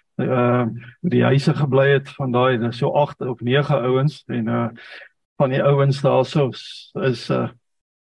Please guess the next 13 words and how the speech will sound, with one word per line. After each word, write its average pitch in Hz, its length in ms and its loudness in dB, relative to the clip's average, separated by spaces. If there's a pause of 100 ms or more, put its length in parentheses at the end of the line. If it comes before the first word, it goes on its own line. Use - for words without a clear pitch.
(160)
oor 127 140 -2
daar 120 200 4
is 135 80 0
die 143 80 2
mannetjie 135 340 2
wat 131 80 4
die, 120 200 0
wat 135 80 -2
die, 120 180 0
wat 123 120 2
die 120 300 -2 (100)
trommel 120 280 0
speel. 117 340 -8